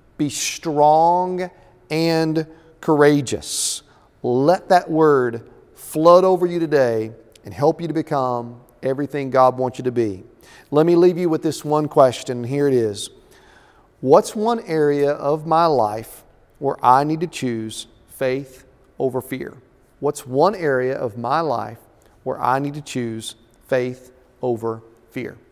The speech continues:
Let's pray. Father, we bow before you, thanking you for the opportunity to worship you today, to hear your word today.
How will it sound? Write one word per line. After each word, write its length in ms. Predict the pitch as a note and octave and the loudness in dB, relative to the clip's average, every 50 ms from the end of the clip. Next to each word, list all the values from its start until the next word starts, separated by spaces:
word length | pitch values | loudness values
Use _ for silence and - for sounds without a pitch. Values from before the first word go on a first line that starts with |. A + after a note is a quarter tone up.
| _ _ | _ _
Let's 140 | A#2+ - - | -14 -14 -12
pray. 240 | - - - - - _ _ _ _ _ _ _ _ _ _ _ _ _ _ _ _ _ - - _ - - - _ _ | -12 -12 -14 -14 -16 _ _ _ _ _ _ _ _ _ _ _ _ _ _ _ _ _ -20 -20 _ -20 -20 -20 _ _
Father, 240 | - E3 D#3+ D#3 | 8 8 8 8
we 140 | D#3+ E3 E3+ | 6 2 4
bow 240 | D#3 D#3+ D#3 D3+ D#3 | 4 6 6 6 6
before 420 | D3 C#3 - - D#3 D3 D#3 D3+ | 4 0 -6 -4 -2 2 2 4
you, 160 | D3 C#3 C3 B2+ | 4 2 2 0
thanking 560 | - - - D3+ D#3 D3 D3 D#3+ D3 C#3 C3 | 0 -2 0 0 0 -2 -4 -6 -6 -6 -6
you 400 | B2+ B2 B2 B2 A#2+ A#2+ A#2 A#2 _ _ _ _ _ _ _ _ _ _ _ _ _ _ _ | -6 -6 -6 -6 -8 -10 -12 -14 _ _ _ _ _ _ _ _ _ _ _ _ _ _ _
for 140 | _ - F3 | _ 0 2
the 140 | D3+ D3 D3 | 4 6 8
opportunity 920 | D3 D#3 F3 E3+ F#3+ F3+ - - F#3 E3+ D3+ D3 C#3 - D3 C#3 C3+ C3 B2 | 10 10 8 8 4 -4 0 0 0 2 2 0 0 -2 -2 -2 -2 -2 -4
to 160 | - - B2+ | -6 -8 -8
worship 480 | A#2 A2+ C#3+ D#3 D#3 - F3+ D#3+ - E3+ | -2 0 0 0 2 0 -4 -4 -4 -6
you 80 | E3 | -8
today, 640 | - - C#3+ C#3 C#3+ C#3 C3+ C3 B2+ C3 B2+ A#2+ - - - - - _ _ _ _ _ _ _ _ _ _ _ _ _ _ _ _ _ _ _ _ _ - | -8 -6 -4 0 2 2 2 2 0 -2 -6 -10 -14 -18 -20 -20 -20 _ _ _ _ _ _ _ _ _ _ _ _ _ _ _ _ _ _ _ _ _ -16
to 120 | - C3 | -16 -16
hear 420 | - - - - G3+ G#3 F#3+ F#3+ | -16 -16 -10 -4 0 2 4 4
your 300 | F#3+ D3 C3 D3+ D#3 D3 | 2 0 -2 -2 -2 -2
word 560 | C3+ B2+ A#2 A#2 C3 C#3 C#3 D3 D3 C#3 - - | -2 -6 -6 -2 0 2 2 2 2 0 -4 -8
today. 420 | - - - - C#2+ C2 A#1+ - | -16 -10 -10 -10 -10 -10 -14 -20